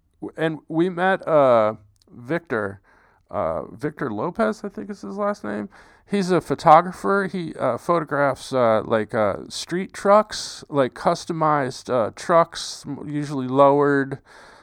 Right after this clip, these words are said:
sometimes with airbags and whatnot, sometimes with little wheels, sometime-, usually with really big wheels, with r-, real low-profile tires. Uh, it's a whole style of, like, custom trucks that I just love.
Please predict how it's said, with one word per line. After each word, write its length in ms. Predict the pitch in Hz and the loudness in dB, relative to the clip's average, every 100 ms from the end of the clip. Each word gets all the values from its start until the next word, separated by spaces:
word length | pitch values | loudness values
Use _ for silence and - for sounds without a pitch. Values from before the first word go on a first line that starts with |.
| - | -14
sometimes 500 | 151 135 147 127 127 | -12 -4 -4 -2 -6
with 80 | |
airbags 640 | - 135 135 135 135 131 123 | -4 0 2 2 2 2 -4
and 140 | 135 | -2
whatnot, 640 | 127 123 131 127 131 127 - | -2 0 0 2 2 0 -8
sometimes 400 | 127 - 127 113 | -12 -4 -4 -4
with 140 | 117 | -4
little 180 | 143 143 | -2 0
wheels, 400 | 143 143 143 131 | 2 2 2 -2
sometime-, 480 | - 113 - 104 117 | -10 -16 -16 -12 -8
usually 380 | 143 170 156 131 | -4 -2 -2 -2
with 160 | 117 | -4
really 220 | 123 123 | -2 -2
big 200 | 110 135 | -2 -4
wheels, 400 | 131 135 135 135 | -2 0 0 -2
with 140 | - - - - | -10 -18 -20 -14
r-, 140 | 127 | -12
real 400 | - 123 131 123 | -8 -2 2 2
low-profile 600 | 120 127 120 131 - 127 | 4 2 2 0 2 0
tires. 500 | 123 123 123 127 - _ - - - - _ | 2 0 0 -4 -10 _ -20 -20 -20 -20 _
Uh, 300 | 127 123 117 | 6 8 8
it's 160 | 117 - | 4 0
a 60 | 165 | 0
whole 260 | 185 160 | 2 2
style 680 | - - _ 135 131 131 127 | 0 -14 _ 4 6 6 6
of, 280 | 120 - - | 2 -4 -4
like, 200 | 123 110 | -4 -2
custom 340 | - 120 120 | -6 -6 -8
trucks 340 | 113 139 117 - | 0 2 2 0
that 120 | 117 | 0
I 160 | 117 | 0
just 300 | 110 117 - - - | -2 -8 -12 -18 -16
love. 540 | 127 117 113 117 - | 0 4 4 2 -4